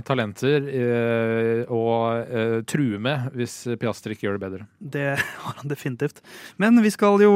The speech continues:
Speaker 2: gi, eh, vår lille venn Oscar et par gaver til slutt. Eh, Jon, Piastri er jo din mann. Har du lyst til å begynne med en gave til, eh, Oscar Piastri?
Speaker 1: Ja, det har jeg. Eh, og det er da,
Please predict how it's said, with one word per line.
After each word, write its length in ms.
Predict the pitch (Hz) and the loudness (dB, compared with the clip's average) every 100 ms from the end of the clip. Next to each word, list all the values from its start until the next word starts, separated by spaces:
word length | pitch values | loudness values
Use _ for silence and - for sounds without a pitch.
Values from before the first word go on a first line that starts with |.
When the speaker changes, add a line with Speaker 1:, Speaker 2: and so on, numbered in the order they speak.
| 202 | 6
Speaker 2:
gi, 220 | 151 160 | 6 4
eh, 240 | 165 170 165 156 | 6 6 4 2
vår 220 | 160 165 | 2 4
lille 160 | 156 147 | 2 4
venn 180 | 147 147 | 2 0
Oscar 380 | 143 - 160 156 | -2 0 2 2
et 220 | 147 151 | 0 -2
par 220 | - 147 151 | 2 2 4
gaver 300 | 147 131 147 | 2 4 0
til 140 | 156 | 2
slutt. 380 | 208 240 - - - - - - - | 2 2 -2 -16 -16 -20 -20 -14 -4
Eh, 640 | 190 185 185 185 180 180 170 | 0 4 4 4 4 2 4
Jon, 220 | 208 233 202 | 6 8 8
Piastri 320 | 196 175 196 | 4 4 4
er 60 | 185 | 6
jo 80 | 180 | 6
din 140 | 175 | 6
mann. 180 | 180 208 | 6 4
Har 160 | 180 175 | 4 2
du 80 | |
lyst 220 | 180 165 175 | 2 0 0
til 60 | |
å 40 | 160 | 0
begynne 160 | 156 | 0
med 140 | 170 165 | 0 0
en 20 | 165 | 2
gave 240 | 156 135 | 2 2
til, 200 | 160 156 | 0 0
eh, 160 | 156 151 | 2 0
Oscar 320 | 143 - 156 | -2 -4 -4
Piastri? 380 | 147 147 - 208 - | -2 -4 -4 -6 0
Speaker 1:
Ja, 180 | 131 147 | 2 4
det 140 | 143 | 4
har 80 | 113 | 4
jeg. 160 | 120 120 | 4 2
Eh, 240 | 131 131 131 | 2 4 4
og 120 | 139 | 4
det 80 | 131 | 4
er 100 | 131 | 4
da, 140 | 123 | 4